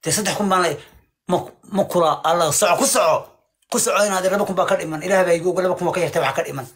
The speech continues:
Xamdi, dee, ku soco, inaadeer, ciyaarta, inaadeer, ha, ha khasaarayni. Halkaa intaad keentay.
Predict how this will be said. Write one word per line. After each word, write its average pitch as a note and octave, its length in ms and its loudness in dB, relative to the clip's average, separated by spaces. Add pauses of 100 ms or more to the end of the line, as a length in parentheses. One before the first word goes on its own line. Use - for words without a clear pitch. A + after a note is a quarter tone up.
(520)
Xamdi, B3+ 280 -2
dee, A#3+ 140 2
ku B3+ 80 -2
soco, A3+ 180 2
inaadeer, G3+ 320 2
ciyaarta, F#3+ 300 0
inaadeer, D#3+ 260 0
ha, F3 120 -2
ha D3+ 200 0
khasaarayni. F3 520 0 (260)
Halkaa G#3+ 200 2
intaad F#3+ 220 2
keentay. F3 340 -2